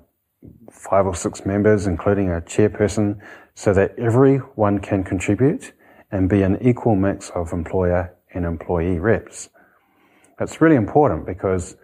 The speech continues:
you know, the employees bring something to the table, their knowledge of what's happening on the, on the shop floor, if you like, and management have a different perspective. They may not be in touch with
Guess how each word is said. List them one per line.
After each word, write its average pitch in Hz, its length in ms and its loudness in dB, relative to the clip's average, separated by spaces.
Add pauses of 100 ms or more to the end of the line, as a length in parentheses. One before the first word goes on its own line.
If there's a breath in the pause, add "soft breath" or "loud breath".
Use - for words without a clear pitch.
(500 soft breath)
you 110 80 -2
know, 110 280 -4
the 117 100 -2
employees 107 640 2
bring 98 280 -4
something 117 400 -2
to 104 100 -4
the 90 100 -2
table, 117 480 0 (220)
their 95 240 4
knowledge 98 360 2
of 87 140 -2
what's 95 220 -4
happening 92 340 -4
on 87 140 -4
the, 85 240 -6
on 87 120 -6
the 82 80 -6
shop - 280 -2
floor, 104 280 0
if 98 100 -14
you 104 60 -4
like, 135 360 2 (420 loud breath)
and 95 140 0
management 113 460 2
have 98 360 -4
a 107 80 -6
different 107 400 0
perspective. 85 600 -4
They 92 120 4
may 101 200 2
not 113 180 2
be 101 100 -4
in 87 120 -2
touch - 340 -2
with 85 300 0